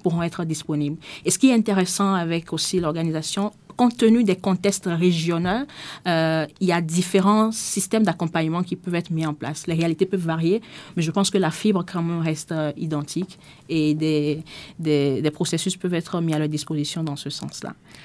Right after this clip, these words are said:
Et surtout, je leur dirais d'y aller, de foncer, c'est possible. Et, et donc, quand je fais le premier pas et tout le reste se décline aisément.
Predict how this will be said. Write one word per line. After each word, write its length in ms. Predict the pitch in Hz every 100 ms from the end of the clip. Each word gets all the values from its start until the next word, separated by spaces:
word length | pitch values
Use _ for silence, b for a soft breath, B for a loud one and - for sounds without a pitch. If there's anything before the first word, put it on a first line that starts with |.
| B
Et 80 | 185
surtout, 380 | 220 202 233 233
je 100 | 180
leur 180 | 175 175
dirais 360 | 165 180 180
d'y 240 | 170 170 175
aller, 280 | 170 170
de 120 | 175 170
foncer, 500 | 165 165 - 175 262
c'est 180 | - 165
possible. 640 | 165 170 - 196 202 190 220 B B B -
Et, 520 | 170 160 156 147 135 - -
et 60 | 196
donc, 120 | 196
quand 100 | 220
je 60 |
fais 180 | 190 202
le 80 | 180
premier 340 | - 170 170
pas 280 | 180 185 196
et 140 | - 165
tout 180 | 160 185
le 60 |
reste 260 | 165 151 170
se 140 | 165
décline 380 | 160 160 170 160
aisément. 360 | 151 143 -